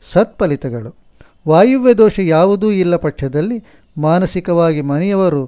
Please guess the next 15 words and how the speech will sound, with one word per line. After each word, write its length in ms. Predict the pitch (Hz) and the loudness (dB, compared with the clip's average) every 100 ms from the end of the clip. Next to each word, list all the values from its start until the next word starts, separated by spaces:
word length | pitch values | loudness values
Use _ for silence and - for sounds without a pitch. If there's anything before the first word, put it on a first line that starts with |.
| - - | -10 -20
ಸ್ಥಿರತ್ವವನ್ನು 840 | - - 185 262 - 208 190 175 160 | -12 0 2 2 0 -2 0 -2 -4
ಹೊಂದಿರುತ್ತಾರೆ 760 | 147 180 180 139 - 127 113 165 _ _ | -6 -6 -6 -8 -10 -10 -10 -14 _ _
ಮತ್ತು 340 | 143 160 - 214 147 - - _ 160 | -6 -6 -2 -2 -2 -6 -18 _ -4
ಮನೆಯಲ್ಲಿ 560 | 170 220 254 254 196 | 0 2 4 2 2
ದುಡ್ಡು 260 | 180 185 220 | 0 -2 -4
ತುಂಬಿಕೊಂಡು 560 | 196 196 226 202 185 | -4 -4 -4 -4 -4
ಇರುವುದು, 360 | 170 139 120 117 180 - _ 143 | -2 -4 -6 -10 -16 -20 _ -6
ವ್ಯಾಪಾರ 500 | 135 151 185 190 185 | -2 0 2 4 4
ಚೆನ್ನಾಗಿ 520 | 180 160 202 269 208 | 0 -4 0 -2 -2
ನಡೆಯುವುದು, 540 | 147 123 117 113 120 - _ | -4 -6 -8 -10 -14 -20 _
ಹೆಂಗಸರು 540 | 120 131 165 180 190 175 | -10 -4 -4 -2 -4 -2
ಕೂಡ 220 | 160 147 139 - _ - | -2 -2 -4 -8 _ -6
ಸಂತೋಷದಿಂದ 720 | 180 240 294 277 226 202 190 | -2 -2 0 -2 -2 -4 -4
ಕೂಡಿ 320 | 180 185 233 | -4 -4 -2
ಇರುತ್ತಾರೆ, 540 | 196 147 139 143 123 | -2 -2 -6 -10 -10